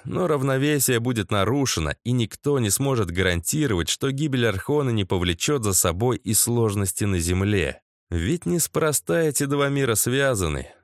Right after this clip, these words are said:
а не хотелось бы лишних проблем. Тяжело вздохнул Лекс.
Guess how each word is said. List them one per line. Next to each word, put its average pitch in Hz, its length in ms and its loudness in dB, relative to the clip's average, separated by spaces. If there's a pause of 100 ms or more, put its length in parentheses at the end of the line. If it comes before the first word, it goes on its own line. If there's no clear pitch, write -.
а 139 160 -6
не 139 140 -2
хотелось 104 600 -2
бы 101 160 -2
лишних 120 440 -2
проблем. 90 640 0 (280)
Тяжело 87 500 0
вздохнул 117 560 -2
Лекс. 101 500 -2